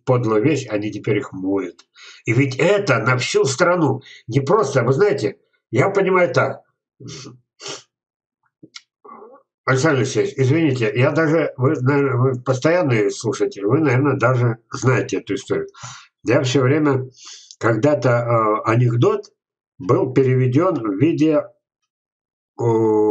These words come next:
фильма, но в виде юмористического фильма. А играл там вот этот знаменитый артист наш, его ещё называли,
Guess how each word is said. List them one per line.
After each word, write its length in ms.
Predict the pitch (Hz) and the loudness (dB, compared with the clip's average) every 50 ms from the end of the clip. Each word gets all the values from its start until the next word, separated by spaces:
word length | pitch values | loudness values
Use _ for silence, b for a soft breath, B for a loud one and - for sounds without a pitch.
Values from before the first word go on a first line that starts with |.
| 104 101 101 101 101 104 101 98 - - - - 98 - _ - | 2 2 2 2 0 0 -2 -6 -8 -10 -12 -14 -14 -14 _ -6
фильма, 480 | - 156 196 208 170 135 120 107 107 | -2 0 0 2 2 2 2 2 2
но 220 | 110 131 147 147 135 | 2 2 2 2 2
в 100 | 127 131 | 2 2
виде 260 | 165 160 143 143 139 | 2 2 2 2 2
юмористического 720 | 156 165 175 185 175 - - 147 123 - - - 98 - | 2 2 0 0 0 0 -2 -2 -2 -2 -2 -2 -2 -2
фильма. 320 | - - 90 82 - - _ _ B B B B B B B | -2 -4 -6 -6 -8 -14 _ _ B B B B B B B
А 160 | - - 123 | 0 0 2
играл 260 | 127 - 202 214 196 | 2 2 2 2 2
там 140 | 190 190 170 | 0 0 0
вот 160 | 165 170 - | 0 0 0
этот 220 | 180 160 151 147 | 0 0 0 0
знаменитый 480 | 127 131 156 156 156 156 143 127 151 151 | 2 2 2 2 2 2 0 0 0 -2
артист 320 | 135 123 - 135 117 - | -2 -2 -2 -4 -2 -2
наш, 160 | 113 98 95 - | -2 -2 -2 -2
его 180 | - 113 117 | -2 -2 -2
ещё 220 | 107 - - 123 117 | -2 -2 -2 -2 -2
называли, 560 | 113 104 113 123 120 117 107 101 95 98 | 0 0 0 2 2 2 2 0 -2 -4